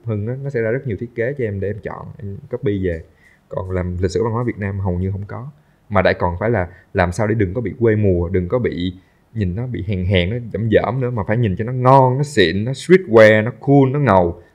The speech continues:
Người ta mặc ra đường, người ta tự hào để mặc ra đường được. Cái đó là một cái câu chuyện khó rồi ha.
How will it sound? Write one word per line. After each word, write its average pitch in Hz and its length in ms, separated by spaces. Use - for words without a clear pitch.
Người 101 140
ta 107 80
mặc 113 220
ra 117 80
đường, 95 280
người 92 100
ta 104 120
tự 107 160
hào 104 140
để 107 80
mặc 107 160
ra 107 80
đường 87 160
được. 87 240
Cái 131 80
đó 135 100
là 139 60
một 101 120
cái 123 80
câu 107 160
chuyện - 140
khó 117 260
rồi 107 80
ha. 101 120